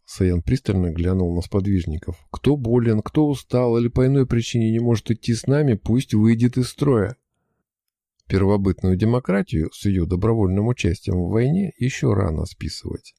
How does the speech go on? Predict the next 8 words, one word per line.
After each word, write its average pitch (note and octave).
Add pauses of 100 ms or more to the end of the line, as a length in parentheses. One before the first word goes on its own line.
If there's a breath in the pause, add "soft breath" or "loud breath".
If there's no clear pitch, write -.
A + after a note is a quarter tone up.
(420)
Обычаи F#3
предков F3
и C#3
так -
попраны C3
самым G#2+
грубым F#2+
образом. E2+